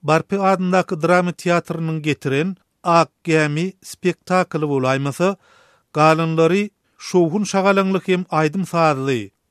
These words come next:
şol sanyny arasynda tans elementleri bolan sahna eserleridir. Beýleki,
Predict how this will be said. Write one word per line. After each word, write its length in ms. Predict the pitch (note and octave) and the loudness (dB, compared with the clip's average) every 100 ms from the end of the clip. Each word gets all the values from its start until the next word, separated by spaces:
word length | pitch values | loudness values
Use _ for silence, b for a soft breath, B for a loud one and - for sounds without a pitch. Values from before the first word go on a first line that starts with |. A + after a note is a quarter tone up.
| _ | _
şol 280 | - - G3 | -8 -2 -2
sanyny 420 | - F#3 F3 F3+ | 0 0 0 -2
arasynda 920 | F3+ F3 E3+ E3+ E3+ E3 E3 E3 C3+ - _ - | 0 2 2 0 -4 -4 0 0 -2 -8 _ -2
tans 380 | F#3+ G3 - - | 0 0 -4 -4
elementleri 680 | F3+ F3 F3 D#3+ - D3+ F#3 | 0 0 -2 -4 -2 -2 0
bolan 320 | F#3+ F#3 F#3 _ _ _ | 0 0 -4 _ _ _
sahna 420 | - F3 D#3 D3+ | -4 -4 -2 -8
eserleridir. 840 | F#3 E3 F3 D#3 C3+ C#3 C#3 A#2 F2+ F2+ _ _ | -8 -4 -2 -2 0 -2 -2 -4 -6 -18 _ _
Beýleki, 600 | D3+ E3+ E3 D#3 - A3+ | -2 0 0 -4 -4 -8